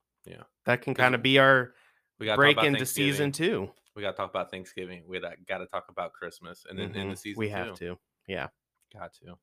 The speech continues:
Speaker 2: Okay. Wow, that's really sad. I'm not gonna see you for two months then.
Speaker 1: No,
Speaker 2: Just
Speaker 1: we'll
Speaker 2: kidding. <laughs>
Speaker 1: still see each
Speaker 2: Just
Speaker 1: other.
Speaker 2: kidding.
Speaker 1: I'm just saying,
Speaker 2: <laughs>
Speaker 1: you know, it's hard Thursdays, especially when, you know,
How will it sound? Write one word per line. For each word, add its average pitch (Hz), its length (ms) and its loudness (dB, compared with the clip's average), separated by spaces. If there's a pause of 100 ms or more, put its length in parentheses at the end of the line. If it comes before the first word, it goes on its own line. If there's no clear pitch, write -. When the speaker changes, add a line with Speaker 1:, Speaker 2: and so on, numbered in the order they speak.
(160)
Speaker 2:
Okay. 139 360 -4 (240)
Wow, 110 260 0
that's 107 220 -6
really 113 160 0
sad. 107 320 -4 (220)
I'm 110 80 -6
not 107 180 -6
gonna 113 80 -14
see - 140 -12
you 110 60 -8
for - 140 -20
two 117 140 -8
months 113 260 -4
then. 92 220 -8 (360)
Speaker 1:
No, 139 180 -6
Speaker 2:
Just 92 140 -4
Speaker 1:
we'll 92 120 0
Speaker 2:
kidding. 107 120 4
<laughs> - 40 -8
Speaker 1:
still - 200 8
see 202 60 2
each 202 80 2
Speaker 2:
Just - 200 -10
Speaker 1:
other. - 100 -16
Speaker 2:
kidding. - 100 -8
Speaker 1:
I'm 113 80 -6
just 127 220 0
saying, 101 340 6 (160)
Speaker 2:
<laughs> - 960 -6
Speaker 1:
you 143 160 -2
know, 107 200 2
it's 131 160 -2
hard 131 320 0 (100)
Thursdays, 110 560 -2
especially 107 440 -6
when, 95 500 -8
you 98 100 -14
know, 92 380 -8